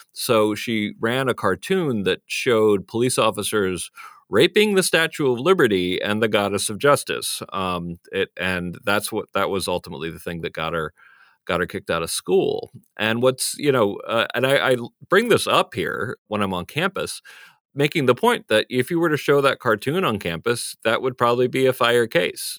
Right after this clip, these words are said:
Uh, it would only be the framing of saying, "No, this is what the Supreme Court says is protected on campus." And there, it really shows how much our thinking has flipped on, on,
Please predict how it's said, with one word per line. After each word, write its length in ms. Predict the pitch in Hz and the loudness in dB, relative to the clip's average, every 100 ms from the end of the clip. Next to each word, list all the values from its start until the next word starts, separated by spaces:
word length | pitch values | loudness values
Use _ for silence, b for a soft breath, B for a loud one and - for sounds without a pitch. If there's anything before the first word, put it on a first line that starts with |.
| - | -2
Uh, 60 | |
it 260 | 104 95 98 | 0 2 2
would 140 | 110 | 2
only 300 | 113 120 131 | 2 2 0
be 180 | 120 117 | 2 2
the 120 | 110 | 2
framing 460 | - 117 113 113 104 | 0 0 0 0 -2
of 100 | 95 | -2
saying, 260 | 113 104 117 | -2 -2 -2
"No, 100 | 117 | -2
this 160 | 117 | -4
is 100 | 156 | -4
what 140 | 143 131 | -4 -6
the 80 | |
Supreme 260 | 131 143 131 | -8 -6 -4
Court 180 | 123 - | -4 -4
says 180 | 120 104 | -6 -6
is 40 | |
protected 420 | - 123 135 120 | -4 -2 0 -2
on 140 | 98 95 | -4 -6
campus." 460 | 170 165 - - B B B B - | -8 -8 -10 -14 B B B B -2
And 220 | 135 127 | 0 4
there, 400 | 160 208 196 - | 4 4 0 0
it 100 | 113 - | -4 -6
really 380 | 117 143 190 160 | -2 0 2 0
shows 380 | - 120 117 - | 0 0 0 -4
how 260 | - 123 | -2 0
much 480 | 127 104 101 - - - | 2 0 0 -4 -10 -6
our 160 | 87 95 | -4 -4
thinking 520 | - 107 101 98 87 | -4 -6 -4 -4 -4
has 500 | 87 85 80 76 - | -6 -6 -6 -8 -12
flipped 640 | - - 110 - - - - - | -12 -2 2 2 0 -16 -12 -6
on, 240 | 85 85 - 90 | -4 -4 -8 -10
on, 220 | - 85 | -8 -8